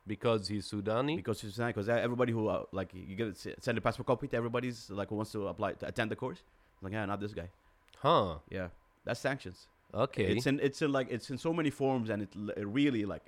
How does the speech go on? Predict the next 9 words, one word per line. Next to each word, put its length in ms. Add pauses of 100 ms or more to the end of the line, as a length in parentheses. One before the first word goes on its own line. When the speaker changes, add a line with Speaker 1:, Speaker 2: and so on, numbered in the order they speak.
Speaker 1:
I 120
Speaker 2:
it 20
Speaker 1:
always 220
thought 340
sanctions 500
affected 540
nations 480
on, 200
like, 180